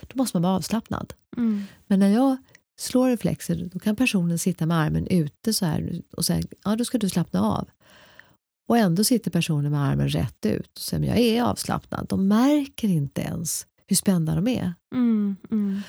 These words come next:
Speaker 1: Och sjukskrivningarna har faktiskt gått ner för fibromyalgidiagnos.
Speaker 2: Eh,
Speaker 1: Lång-,
Speaker 2: nu under,
Speaker 1: i,
Speaker 2: eh, pandemin?
Speaker 1: nej, utan sista, jag skulle säga, från tvåtusen tio till tvåtusen tjugo så har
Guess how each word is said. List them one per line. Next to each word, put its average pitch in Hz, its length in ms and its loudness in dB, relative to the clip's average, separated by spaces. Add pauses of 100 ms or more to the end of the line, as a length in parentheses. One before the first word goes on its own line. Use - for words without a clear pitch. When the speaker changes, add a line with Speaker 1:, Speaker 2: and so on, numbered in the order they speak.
(360)
Speaker 1:
Och 202 420 2 (880)
sjukskrivningarna 254 960 0
har 269 180 0
faktiskt 190 360 -2
gått - 300 -2
ner 269 540 2 (220)
för 175 400 0
fibromyalgidiagnos. 175 1500 -2 (1500)
Speaker 2:
Eh, 233 60 2
Speaker 1:
Lång-, 220 240 2
Speaker 2:
nu 233 180 2
under, 214 320 2
Speaker 1:
i, 202 200 2
Speaker 2:
eh, 202 80 0
pandemin? 214 380 0
Speaker 1:
nej, 208 460 2
utan 277 380 2
sista, 240 520 2
jag 233 160 0
skulle 277 140 0
säga, 226 480 2
från 302 200 0
tvåtusen 277 380 2
tio 190 400 2
till - 120 -8
tvåtusen 185 380 -2
tjugo 185 500 0
så - 120 -2
har 269 300 0